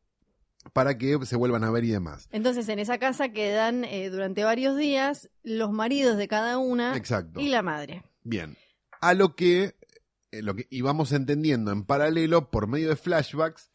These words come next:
Speaker 1: una historia, digamos, de despertar sexual y de represión y de no represión sexual de las dos hermanas, digamos, con la idea de que una era más reprimida sexualmente y la otra no, por una serie de cosas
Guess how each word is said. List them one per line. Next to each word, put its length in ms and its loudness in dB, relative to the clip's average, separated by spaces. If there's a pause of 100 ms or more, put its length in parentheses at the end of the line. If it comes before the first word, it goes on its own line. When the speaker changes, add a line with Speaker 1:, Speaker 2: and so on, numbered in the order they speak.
(460)
Speaker 1:
una 120 0
historia, 380 0
digamos, 300 0
de 100 0
despertar 520 -2
sexual 580 0
y 140 -4
de 220 2
represión 920 -2
y 140 -4
de 380 2
no 180 2
represión 480 0
sexual 500 -2 (360)
de 160 2
las 120 2
dos 220 0
hermanas, 480 -2
digamos, 300 -10
con 180 -6
la 60 -6
idea 300 -4
de 120 -4
que 140 -6
una 340 0
era 260 -4 (320)
más 220 0
reprimida 380 0
sexualmente 880 0
y 80 0
la 120 0
otra 300 -2
no, 260 -2
por 200 0
una 160 -4
serie 240 -4
de 80 -2
cosas 320 -4